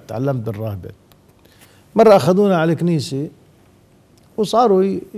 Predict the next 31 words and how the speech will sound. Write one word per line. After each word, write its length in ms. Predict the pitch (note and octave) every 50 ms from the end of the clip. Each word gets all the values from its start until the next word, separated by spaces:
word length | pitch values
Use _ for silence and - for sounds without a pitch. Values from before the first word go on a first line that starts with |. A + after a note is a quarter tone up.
| G3+ A3+
يعملوا 480 | C4 A#3 G#3 F3 D3+ C#3+ D3 D#3 E3+ - -
مثل 220 | B3+ C4+ F#3+ A#3
ما 300 | A3+ G#3+ G#3 G#3 G3+ F#3+
هن 140 | G#3 G#3 F#3
يعملوا، 360 | F3 E3+ E3+ E3 E3 E3+ F3
نحن 300 | F3 E3+ A#2 D#3 E3+ E3+
نعمل. 300 | E3 D#3 B2+ A#2 A2+ G#2 G2 - - -
لما 180 | C3+ C#3 C#3+ D#3
جيت 220 | D3+ G3+ G#3+ G#3
على 160 | F#3+ F#3 F3 D#3+
البيت، 320 | D#3 F3+ F3+ E3+ E3 - - - - - _ _ _ _ _ _ _ _ _ _ _ _ _ _ _ _ _ _ _ _ _ _ _ _ -
قلت 200 | F#3 F3+ E3+ E3
للأهل 420 | E3+ D#3 D#3+ F#3+ F#3+ E3+ D#3+ D3+
إنه 360 | D#3 D#3 D#3 D3+ D3+ D3 D3
اليوم 260 | C#3+ D3 E3+ F3+ F3+ E3+
أخذونا 440 | A#2 B2 D3+ D#3+ F3+ F3+ E3+ D3+
على 140 | C#3 D3 D3
الكنيسة، 520 | C3+ F3 F#3+ G3 F#3+ C#3+ - - C3 B2 C3+ - -
مبسوط 460 | D#3+ E3 D3 - A#3+ A#3 F#3 D3 -
إنه 280 | C#3 C3 B2+ C3+ D3 D#3
أنا 120 | D#3+ E3
شفت 300 | B2+ - - B2 - E3
كنيسة، 440 | B2 - D#3+ D#3+ D3+ A#2+ - - A2
يعني. 340 | G#2+ G#2+ G#2 G#2 G#2+ A2 - - _ _ -
رحت 240 | F#3+ F3 E3 C#3 C#3
على 140 | C3+ C3+ C3+
الكنيسة، 560 | C3 - D3+ D#3 C#3+ A2+ - - A#2+ A#2+ B2 - _ _ _ _ _ _ _ _ _ _ _ _ _ _ _ _ _ _ _ - - _ _ _ _ _ _ -
قال 100 | F#3 G#3
لي: 120 | G#3 G3
"بيي"، 680 | F3 F#3+ G3 F#3+ F#3+ F#3 F3+ F3+ F3+ F3+ F3 F3 F3+ F3+ F3 F3 A#3
"إيه"، 400 | A#3+ A#3+ A3 G#3 G3+ G#3+ G#3